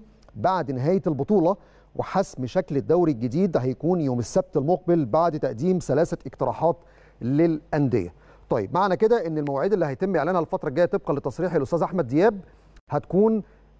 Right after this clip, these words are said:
حتى موعد كأس الأمم، يعني الدوري هيتوقف لغاية أول يناير، لأن طبعًا ال-، كأس الأمم هينطلق يوم تسعة يناير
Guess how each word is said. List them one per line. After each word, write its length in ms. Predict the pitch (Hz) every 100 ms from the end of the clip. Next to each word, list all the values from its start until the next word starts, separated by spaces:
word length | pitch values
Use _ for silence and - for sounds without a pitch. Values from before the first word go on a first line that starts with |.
| -
حتى 420 | - 202 _ 156
موعد 260 | 185 190 165
كأس 280 | - 196
الأمم، 280 | 202 196 123
يعني 200 | 127 131
الدوري 300 | 113 170 185
هيتوقف 540 | 151 139 147 196 - - - 160
لغاية 500 | 135 151 196 208 196 - 156 -
أول 420 | 185 196 190 160
يناير، 280 | 180 170 113
لأن 160 | 131
طبعًا 380 | 127 170 151 135 - -
ال-، 100 | 120 - -
كأس 160 | 175 160
الأمم 180 | 165
هينطلق 420 | 127 131 170 151 143
يوم 300 | 123 120 117
تسعة 360 | 175 160 123
يناير 460 | 117 139 208 214